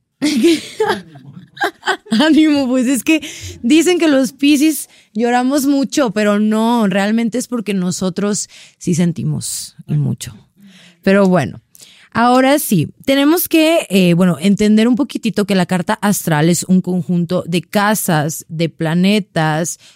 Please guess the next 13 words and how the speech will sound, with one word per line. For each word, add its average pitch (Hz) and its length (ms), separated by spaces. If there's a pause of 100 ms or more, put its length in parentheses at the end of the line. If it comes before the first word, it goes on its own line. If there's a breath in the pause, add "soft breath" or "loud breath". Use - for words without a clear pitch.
bueno, 180 220
de 147 100
posiciones 196 720
planetarias, 160 920 (360 loud breath)
en 180 280
donde 156 720
hacen 180 500
todos, 196 760
eh, 151 400
una, 175 580
una 185 220
sinergia, 151 720 (100)
¿no? 170 380